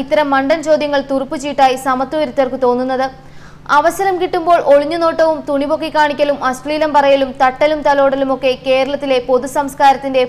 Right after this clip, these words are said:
ഭാഗമായതുകൊണ്ടാണ് അത്തരം ഒരുമിച്ചുള്ള ടോയ്ലറ്റ് സംവിധാനം സാധ്യമല്ല എന്ന് ബഹുഭൂരിപക്ഷത്തിനും തോന്നുന്നതും. പക്ഷേ ലോകം മുഴുവൻ ഇങ്ങനെയല്ല. സ്ത്രീകളും പുരുഷന്മാരും ഒരേ പൊതു ടോയ്ലറ്റ് ഉപയോഗിക്കുന്ന സ്ഥലങ്ങൾ ലോകത്ത് ഇപ്പോഴേ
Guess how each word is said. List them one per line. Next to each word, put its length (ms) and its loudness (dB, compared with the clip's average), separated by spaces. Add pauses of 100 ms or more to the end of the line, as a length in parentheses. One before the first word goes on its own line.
ഭാഗമായതുകൊണ്ടാണ് 880 0 (540)
അത്തരം 300 2 (100)
ഒരുമിച്ചുള്ള 560 0
ടോയ്ലറ്റ് 400 2
സംവിധാനം 540 0
സാധ്യമല്ല 560 0
എന്ന് 120 -2 (120)
ബഹുഭൂരിപക്ഷത്തിനും 880 -2
തോന്നുന്നതും. 480 0 (640)
പക്ഷേ 260 2 (120)
ലോകം 320 4
മുഴുവൻ 360 2
ഇങ്ങനെയല്ല. 400 0 (520)
സ്ത്രീകളും 520 0
പുരുഷന്മാരും 580 0 (120)
ഒരേ 180 4 (100)
പൊതു 240 2
ടോയ്ലറ്റ് 320 2
ഉപയോഗിക്കുന്ന 460 -2
സ്ഥലങ്ങൾ 360 2 (140)
ലോകത്ത് 400 2
ഇപ്പോഴേ 260 4